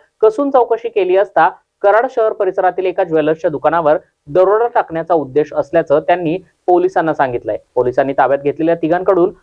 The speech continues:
तीन पिस्टल, चार जिवंत काडतुसं, दोन कोयते, चिकट टेप, पाच दोऱ्या, एक चाकू असा मुद्देमाल जप्त केलाय. या प्रकरणी बबलू उर्फ विजय संजय जावीर तसेच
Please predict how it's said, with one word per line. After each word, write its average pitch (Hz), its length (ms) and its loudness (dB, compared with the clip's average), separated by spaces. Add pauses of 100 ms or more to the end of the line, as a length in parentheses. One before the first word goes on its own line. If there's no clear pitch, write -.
(200)
तीन 466 240 0
पिस्टल, 339 380 2 (320)
चार 226 220 4
जिवंत 214 340 -4
काडतुसं, 160 500 0 (280)
दोन 185 260 2
कोयते, 220 400 2 (320)
चिकट 254 240 0 (100)
टेप, 170 220 -2 (160)
पाच 165 280 0
दोऱ्या, 180 340 4 (260)
एक 151 240 -4
चाकू 208 340 0 (240)
असा 190 240 0
मुद्देमाल 220 480 2
जप्त 185 320 0
केलाय. 117 240 -2 (120)
या 120 80 0
प्रकरणी 175 460 -2 (280)
बबलू 185 340 0
उर्फ 214 240 0 (100)
विजय 170 300 0
संजय 147 440 0
जावीर 160 420 0 (420)
तसेच 185 400 0